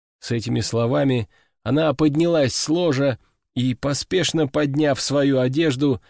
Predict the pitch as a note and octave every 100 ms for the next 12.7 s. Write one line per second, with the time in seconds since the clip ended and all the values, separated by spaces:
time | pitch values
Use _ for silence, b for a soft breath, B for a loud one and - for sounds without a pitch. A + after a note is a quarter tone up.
0 | b b - A#2 - F3+ F3 C#3 D3+ D3+
1 | C3 D#3 E3+ D3 C#3+ B2+ C3 A2+ F#2+ -
2 | D#2+ - _ _ _ _ _ - - -
3 | F3+ E3+ E3 D3 D3+ E3+ D3+ C#3 B2 D3
4 | C#3 C3+ C#3+ D3 - - - C3+ C3 C3+
5 | B2+ B2 A#2 - A2 F2 E2+ - _ _
6 | _ _ _ _ F#2 F#2+ D3+ C#3+ - C3
7 | - B2+ D3+ D#3+ B2 - _ _ - -
8 | C#3 - G3 C3+ C#3+ E3 C#3 F3+ D3 A#2+
9 | - C#3+ D3+ C#3+ - D#3+ D3 D#3+ D#3 D#3
10 | F#3 D3 B2+ C3 B2 A2+ G2 - _ _
11 | _ C3 A2 - G3+ E3+ D#3+ D#3 D#3+ D3+
12 | D3 D3+ F#3+ D#3+ D3 - -